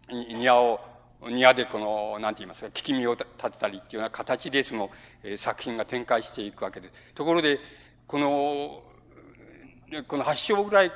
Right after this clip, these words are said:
から後になりますと、この移動して、み-、猫が演ずるその移動して、する耳っていう役割が、今度は移動する目っていう役割に変わっていきます。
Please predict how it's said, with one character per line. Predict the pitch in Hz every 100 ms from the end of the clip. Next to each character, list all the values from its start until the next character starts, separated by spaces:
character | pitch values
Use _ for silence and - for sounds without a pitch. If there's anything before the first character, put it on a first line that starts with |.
| -
か | - 156
ら | 151 -
後 | 190 226
に | 190 165 151 143
な | 135
り | 135
ま | 127
す | -
と、 | - 120 - - -
こ | 135
の | 135
移 | 135
動 | 160 175
し | -
て、 | 190 165
み-、 | 127 143 143
猫 | 156 165 156
が | 143 139 - -
演 | 139 135
ず | 139
る | 120
そ | 127
の |
移 | 120
動 | 127 147 147
し | -
て、 | - 147 143 143 - -
す | -
る | 151 139
耳 | 123 190
っ |
て | - -
い | 127
う |
役 | 110 -
割 | 113 107
が、 | 101 - -
今 | - 156
度 | 135
は | 123 - - - -
移 | 139
動 | 170 202
す | - 180
る | 160
目 | 143 233
っ |
て | - -
い | 147 135 135
う |
役 | 117 -
割 | 117 113
に | 107 104 - - -
変 | 143
わ |
っ | -
て | 156
い |
き | 131
ま |
す。 | 113